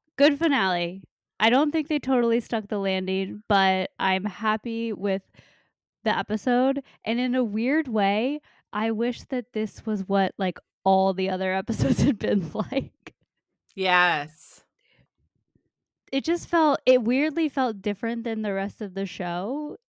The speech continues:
Speaker 1: in, like, a
Speaker 2: Mm-hmm.
Speaker 1: good way.
Speaker 2: Yes.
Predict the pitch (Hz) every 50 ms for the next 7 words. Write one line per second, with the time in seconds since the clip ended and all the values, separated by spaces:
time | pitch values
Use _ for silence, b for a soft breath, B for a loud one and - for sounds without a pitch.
0 | _ - 208 220 220 214 208 202 185 180 196 196 - - - 185 185 185 - _
1 | - - - - - - - - 240 233 _ _ _ _ _ _ _ _ _ b
2 | b b b b b b b - 160 180 196 226 269 269 233 180 143 123 139 -
3 | - -